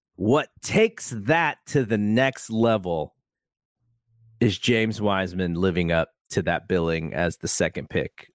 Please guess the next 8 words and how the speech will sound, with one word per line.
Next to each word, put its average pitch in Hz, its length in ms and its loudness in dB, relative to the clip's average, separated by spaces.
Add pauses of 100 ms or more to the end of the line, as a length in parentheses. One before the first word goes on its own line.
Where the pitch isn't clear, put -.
(100)
of 87 140 -6
that 80 200 -4
draft - 560 -2 (140)
behind 90 440 -2
LaMelo 82 540 0 (640)
and, 92 520 0 (160)
um, 92 500 -2 (1300)
and 113 260 0